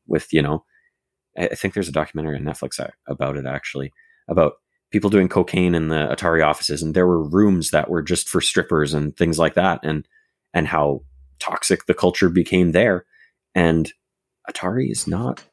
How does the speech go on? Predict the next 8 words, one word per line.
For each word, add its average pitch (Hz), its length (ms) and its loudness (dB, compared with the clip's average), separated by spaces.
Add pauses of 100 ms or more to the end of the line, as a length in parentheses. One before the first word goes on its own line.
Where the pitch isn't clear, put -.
(100)
really 101 640 0 (180)
much 95 220 -2
of 95 80 0
a 87 40 4
brand 131 360 2
these - 240 -4
days. - 420 -8 (460)
Um, 76 500 0